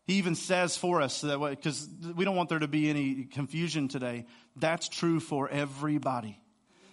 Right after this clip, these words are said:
"I'm a man of unclean lips, and I live among a people of unclean lips." We are all sinners today. If you don't get anything else, we're all sinners today. There are no good people. There's church people, but there are no good people. We're all sinners, and sin makes us not bad people, but dead people. Ephesians two.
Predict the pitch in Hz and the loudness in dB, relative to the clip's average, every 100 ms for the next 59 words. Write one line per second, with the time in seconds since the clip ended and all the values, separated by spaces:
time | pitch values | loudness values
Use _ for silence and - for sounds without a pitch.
0 | - 135 165 180 180 180 175 175 170 175 | 0 4 4 4 4 4 2 2 0 2
1 | 170 170 175 180 - 123 120 147 175 190 | 2 4 2 -2 -4 -2 0 0 2 2
2 | 185 170 151 123 127 127 131 131 127 123 | 2 2 0 0 -4 -2 -4 -2 -2 -2
3 | 120 - 143 151 131 131 139 - 139 127 | -4 -2 0 0 0 -2 -2 -4 -4 -4
4 | 120 - 120 117 110 135 123 127 131 131 | -6 -10 -8 -8 -4 -4 -4 -4 -2 -2
5 | 131 135 127 117 - - - - 147 135 | -2 -2 -2 -4 -8 -16 -14 -2 2 2
6 | 139 - 127 120 110 120 107 104 123 127 | 2 -2 -2 -2 -4 -6 -6 -4 -2 0
7 | 127 117 131 127 127 123 123 117 - - | 0 0 -4 -2 -4 -2 -6 -6 -12 -8
8 | 127 113 170 151 - 117 107 107 117 117 | -8 -4 -2 -2 -2 -6 -4 -6 -4 -2
9 | 117 117 113 110 104 104 - - - 131 | -2 -4 -6 -8 -6 -8 -10 -20 -4 2
10 | 135 139 - 131 117 117 110 - 143 147 | 2 2 0 -2 0 -2 -4 -2 -2 0
11 | 135 127 123 107 127 127 135 143 139 135 | 0 -2 -6 -2 -2 -2 -2 0 0 -4
12 | 120 104 104 117 113 117 101 107 - _ | -6 -6 -8 -8 -8 -10 -14 -16 -20 _
13 | _ _ - - 120 113 117 - 107 | _ _ -16 -6 -4 -4 -6 -6 -10